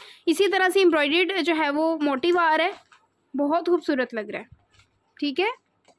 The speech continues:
Patch देख लें, और गेंजा पे patch है, ये भी embroidered, बहुत प्यारा खूबसूरत सा, काफ़ी जो है वो लंबा, अ, जो है ना इसका patch दिया हुआ है। टू यार्ड का इसका पैच है ये वाला।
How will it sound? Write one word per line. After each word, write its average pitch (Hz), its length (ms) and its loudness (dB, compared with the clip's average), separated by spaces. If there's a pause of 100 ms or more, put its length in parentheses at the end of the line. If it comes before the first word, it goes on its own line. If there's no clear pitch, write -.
(3000)
Patch 320 260 0
देख 403 280 2
लें, 427 160 4
और 440 100 2
गेंजा 320 340 2
पे 415 120 -2
patch 359 380 -2
है, 415 180 0 (340)
ये 294 120 -2
भी 339 100 2
embroidered, 349 500 2 (200)
बहुत 320 340 -2
प्यारा 349 260 0
खूबसूरत 349 480 0
सा, 392 180 -2 (500)
काफ़ी 302 360 2
जो 392 140 2
है 339 120 2
वो 339 240 2
लंबा, 302 360 2
अ, 320 380 -2
जो 311 140 -2
है 302 120 0
ना 302 100 0
इसका 339 200 -2
patch 269 400 -4
दिया 370 180 4
हुआ 359 200 2
है। - 280 -8 (1300)
टू 403 180 6
यार्ड 381 320 2
का 392 60 2
इसका 392 220 0
पैच 262 360 -4
है 254 60 0
ये 240 80 0
वाला। 226 180 -8